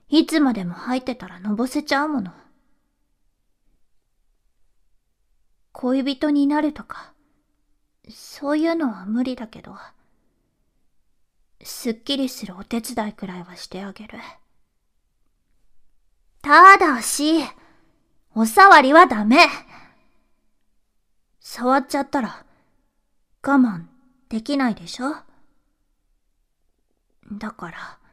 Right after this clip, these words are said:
あ、その、オナニーするお手伝いっていうか、私が、なって、あげる。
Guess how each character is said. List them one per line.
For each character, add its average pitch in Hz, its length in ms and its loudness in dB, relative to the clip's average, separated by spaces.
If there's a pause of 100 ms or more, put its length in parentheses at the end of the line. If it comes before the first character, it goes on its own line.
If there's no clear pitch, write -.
(800)
あ、 175 220 -18 (1000)
そ - 400 -14
の、 202 180 -10 (1800)
オ 349 200 -6
ナ 427 160 -2
ニ 240 400 -2
ー - 40 -18
す - 320 -16
る 247 160 -2
お 226 80 -2
手 262 180 -4
伝 214 400 -12
い 247 40 -8
っ - 20 -16
て - 240 -18
い 220 240 -16
う 226 40 -18
か、 - 320 -20 (2250)
私 233 560 -8
が、 226 240 -12 (880)
な 262 320 -2
っ 269 80 -10 (140)
て、 - 200 -20 (1080)
あ 208 220 -12
げ 214 180 -20
る。 - 60 -20